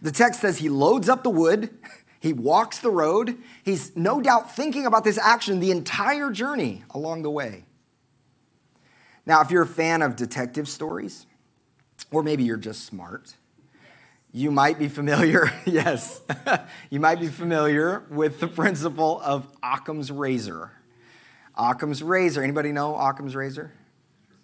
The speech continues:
Ish? Okay, some simplest answer, right? The simplest solution is almost always the best, okay? So when your favorite T V detective's trying to solve a murder, usually it's the simplest answer is what's supposed to make sense.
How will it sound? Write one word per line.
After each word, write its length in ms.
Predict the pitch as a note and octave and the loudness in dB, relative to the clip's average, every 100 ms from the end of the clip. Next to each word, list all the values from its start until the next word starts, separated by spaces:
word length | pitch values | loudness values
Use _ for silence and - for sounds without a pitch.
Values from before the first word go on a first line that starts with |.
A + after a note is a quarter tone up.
| - | -10
Ish? 440 | B2+ D3+ - - - _ _ _ _ _ | -4 -4 -6 -18 -20 _ _ _ _ _
Okay, 300 | A#2+ A#2+ A#2+ - | -12 -12 -14 -20
some 320 | - C3 A#2+ - _ _ _ | -14 -10 -12 -14 _ _ _
simplest 520 | - E3 E3 G3 F#3 | -4 -2 0 0 2
answer, 340 | G#3+ F3+ - | 2 0 -2
right? 300 | G2+ C#3 E3+ - - - - | -2 0 -2 -4 -20 -12 -4
The 100 | C#3+ | -2
simplest 640 | - F#3 G3 A3 G#3+ G#3 | 0 0 2 2 0 0
solution 440 | A3 A3 A3 D#3+ | 0 2 0 -2
is 100 | D3+ | -2
almost 260 | D3 D3 C#3 | -2 -2 -2
always 280 | C3+ B2 A#2+ | -2 -4 -6
the 80 | |
best, 420 | G2+ E2 - - _ _ | -10 -14 -18 -20 _ _
okay? 340 | - C3 G3 - _ _ _ _ _ _ | -8 -6 -6 -12 _ _ _ _ _ _
So 140 | - F3+ | -2 2
when 100 | F3+ | 2
your 100 | F3 | 2
favorite 400 | F3+ A3+ A3 G#3 | 4 6 6 0
T 200 | - F#3 | -2 0
V 120 | B3+ | 2
detective's 580 | G3+ D#3+ E3+ C#3 D3 B2+ | 2 4 2 0 -4 -2
trying 220 | - F3 | 0 2
to 60 | D#3+ | 0
solve 380 | - E3+ E3+ E3 | 0 4 4 4
a 60 | |
murder, 680 | D#3 F3 G#3 D#3 B2+ F3 A#3 - _ _ - | 0 2 4 4 2 0 -4 -12 _ _ -4
usually 520 | F3+ D4 A3+ B3 G3+ | 0 2 2 2 4
it's 160 | F#3 - | 2 0
the 120 | F3 | -4
simplest 720 | - - C4+ B3 A3+ F#3+ - | -4 0 0 2 0 0 -2
answer 460 | G3 G#3+ A3 - D3+ | -2 0 0 0 0
is 180 | D3+ C#3+ | 0 0
what's 220 | D#3+ D#3+ | 0 0
supposed 600 | - D#3+ - G#3 G#3+ - | -2 -4 -4 -2 -2 0
to 80 | G3 | 0
make 180 | E3+ E3 | 0 -2
sense. 640 | - B3 C3+ - - - | 0 0 0 -8 -18 -20